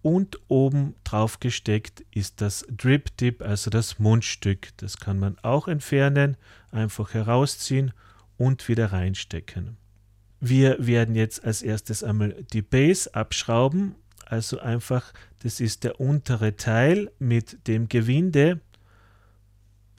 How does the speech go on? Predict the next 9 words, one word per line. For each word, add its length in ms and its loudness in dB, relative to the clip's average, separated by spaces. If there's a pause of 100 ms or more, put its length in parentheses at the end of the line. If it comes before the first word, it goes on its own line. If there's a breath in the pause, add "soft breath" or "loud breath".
(320 soft breath)
Dort 300 2
findet 380 0
sich 340 -6 (200)
unsere 640 0
Airflow, 680 4 (120)
das 240 -6
heißt 380 -2 (100)
ein 280 -2
Rädchen 800 0